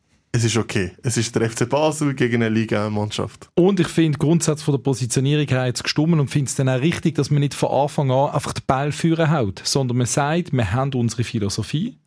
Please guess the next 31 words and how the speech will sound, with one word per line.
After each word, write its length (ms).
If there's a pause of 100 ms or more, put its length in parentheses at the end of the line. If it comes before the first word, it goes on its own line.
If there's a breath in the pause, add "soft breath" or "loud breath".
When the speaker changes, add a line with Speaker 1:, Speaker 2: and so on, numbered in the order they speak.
(260)
Speaker 2:
wir 120
versuchen 720
oder 120
wir 220
wollen 380
das 160
Spiel 420
auch 180
gegen 420
so 180
einen 180
Gegner 340
durchziehen. 640 (680 loud breath)
Und 160
ja, 160
dann 400
riskiert 880
man 120
es 320 (220)
halt 260
auch 160
einmal, 340 (120)
dass, 440 (140)
ähm, 320 (560 loud breath)
so 140
eine 100
Situation 640
kann, 320
kann 180
scheps 400
rauskommen. 680